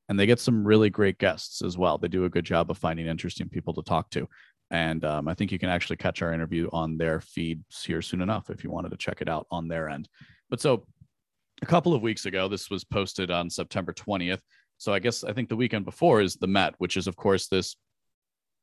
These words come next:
big, big gallery or big gathering of, like, all the, all the who's who in, uh, Hollywood and New York. It's fa-, it's fashion related.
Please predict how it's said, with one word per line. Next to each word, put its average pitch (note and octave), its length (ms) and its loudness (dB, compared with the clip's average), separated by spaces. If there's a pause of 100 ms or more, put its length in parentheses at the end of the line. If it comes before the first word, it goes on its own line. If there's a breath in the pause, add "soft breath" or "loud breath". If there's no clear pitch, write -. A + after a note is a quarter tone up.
(500)
big, F3 300 6
big A2+ 240 2
gallery G#2 640 4 (260 soft breath)
or - 80 -2
big A#2 240 4
gathering A2+ 500 6
of, G2 160 2
like, F#2+ 240 2
all A#2+ 160 6
the, G#2 380 4
all A2 140 2
the G#2+ 100 0
who's A2+ 260 0
who G2 380 2
in, F2+ 240 2
uh, E2 240 0
Hollywood F#2 640 4
and F2 140 0
New F2+ 80 0
York. F#2+ 420 6
It's - 140 -10
fa-, G#2 240 6
it's - 160 -2
fashion A#2+ 420 4
related. G2+ 480 4